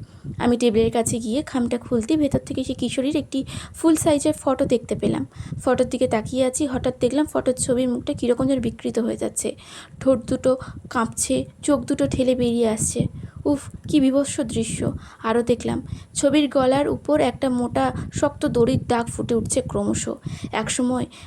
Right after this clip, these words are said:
ফোঁটার ভিতর থেকে মেয়েটি চিৎকার করে উঠল, "এখন হাঁ করে দাঁড়িয়ে দেখছো কি? আমার কষ্ট হচ্ছে না বুঝি? আমি যে আর সহ্য করতে পারছি না। তোমরা এক্ষুনি এটাকে নষ্ট করে দাও, ছিঁড়ে কুটি কুটি করে আগুনে পুড়িয়ে দাও।" আমি বললাম, "তাহলে কি তোমার মুক্তি হবে?"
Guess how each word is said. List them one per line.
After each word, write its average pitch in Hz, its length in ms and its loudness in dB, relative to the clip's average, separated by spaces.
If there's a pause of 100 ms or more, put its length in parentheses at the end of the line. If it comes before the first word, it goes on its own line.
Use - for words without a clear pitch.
(120)
ফোঁটার 285 340 4
ভিতর 269 260 4
থেকে 277 340 0
মেয়েটি 247 260 0
চিৎকার 254 460 0
করে 214 200 2
উঠল, 208 320 -2 (560)
"এখন 302 340 4
হাঁ 277 240 2
করে 294 200 2
দাঁড়িয়ে 277 280 2
দেখছো 254 340 -2
কি? 233 200 -6 (200)
আমার 233 220 0
কষ্ট 233 320 0
হচ্ছে 269 300 0
না 269 80 4
বুঝি? 247 320 -2 (340)
আমি 285 160 6
যে 311 100 2
আর 311 40 4
সহ্য 302 340 0
করতে 294 240 0
পারছি 220 340 0
না। 220 140 2 (400)
তোমরা 247 200 6
এক্ষুনি 247 500 4
এটাকে 233 220 0
নষ্ট 226 340 0
করে 208 200 2
দাও, 226 180 -2 (260)
ছিঁড়ে 302 220 4
কুটি 302 220 0
কুটি 294 220 0
করে 302 180 4
আগুনে 269 260 4
পুড়িয়ে 233 380 2
দাও।" 220 200 -2 (500)
আমি 226 220 4
বললাম, 247 380 2 (260)
"তাহলে 277 300 4
কি 311 100 0
তোমার 302 240 4
মুক্তি 285 280 0
হবে?" 302 320 2